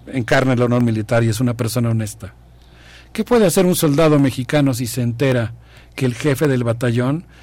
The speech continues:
está recibiendo dinero del narcotráfico? Y recurre a un oficial de más alto rango y resulta que el oficial de más alto rango también, ¿no?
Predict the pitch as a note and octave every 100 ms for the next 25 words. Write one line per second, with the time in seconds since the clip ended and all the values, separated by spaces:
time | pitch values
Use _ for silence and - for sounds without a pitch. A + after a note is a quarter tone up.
0 | - B2+ A2+ C3+ C3+ A2+ B2 A#2+ B2+ A#2+
1 | A2+ A2+ A#2 A2+ G#2 - - - - -
2 | - - - A#2 A#2 A2 G#2+ G#2+ G#2+ A#2
3 | A#2 A#2 A#2+ A#2 G2+ - G2+ - - -
4 | - - - - - - - - - -
5 | - C#3 C3 C3+ - D#3+ D3+ D3+ C#3 B2+
6 | D3 C#3 C3 C3 B2+ B2 B2+ B2+ B2+ B2
7 | A#2 A2+ C3+ C3 B2 A2+ A2 A2+ A#2+ A#2+
8 | A#2 A#2+ A#2 A#2+ B2 A#2 A#2 A2+ C3 A#2+
9 | G#2